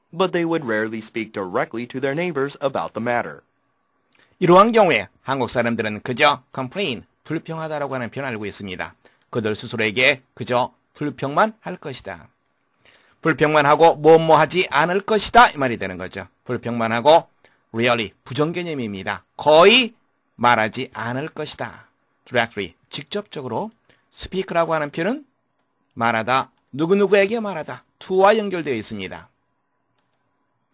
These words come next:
Speaker 2: 그들의 이 사람들에게 무엇 무엇에 대해서 말하다? 바로 그 문제에 대해서 말하지 않을 것이다. 불평만 하고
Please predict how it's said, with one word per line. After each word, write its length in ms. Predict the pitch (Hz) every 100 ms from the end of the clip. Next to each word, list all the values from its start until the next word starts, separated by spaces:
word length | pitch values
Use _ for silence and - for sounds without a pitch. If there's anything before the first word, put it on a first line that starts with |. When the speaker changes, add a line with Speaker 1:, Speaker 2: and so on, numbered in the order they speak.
| _ _
Speaker 2:
그들의 320 | 127 117 120
이 120 | 131 131
사람들에게 760 | 131 123 120 120 123 143 - -
무엇 360 | 147 170 220
무엇에 380 | 233 233 214 202
대해서 320 | 190 180 185
말하다? 480 | 175 165 165 180 185 _ _ _ _ _ _ _ _ _ _ _ _ -
바로 220 | 98 101
그 120 | 113
문제에 480 | 113 135 131 139 185
대해서 320 | 170 131 107 -
말하지 520 | 113 120 117 110 120 -
않을 220 | 123 160
것이다. 480 | - 135 - 87 - _ _ _ _
불평만 480 | - 190 185 185 175
하고 340 | 165 214 190